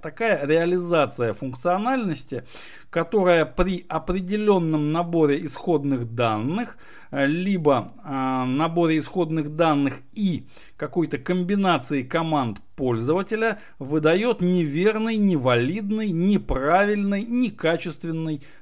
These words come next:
результат. Вот с этими ситуациями мы боремся. Это ошибки, нам их необходимо исправлять. А, можно ли организовать разработку так, чтобы ошибок не было вообще?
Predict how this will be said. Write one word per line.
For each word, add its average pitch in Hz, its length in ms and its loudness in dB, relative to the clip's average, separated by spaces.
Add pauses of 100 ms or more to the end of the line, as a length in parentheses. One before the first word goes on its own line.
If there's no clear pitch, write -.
результат. 127 720 -2
Вот 170 240 -4
с - 80 -6
этими 147 280 -2
ситуациями 202 800 -2
мы 135 360 -2 (300)
боремся. 123 680 0
Это 165 340 0
ошибки, 135 560 -4
нам 156 280 -2
их - 100 -10
необходимо 135 680 -4
исправлять. 139 720 -2 (280)
А, 131 220 -2
можно 190 480 0
ли 190 100 4
организовать 180 600 0
разработку 170 640 -2
так, 233 220 -2
чтобы 160 320 -2
ошибок 170 420 -4
не 160 180 -4
было 156 240 2
вообще? 147 800 -2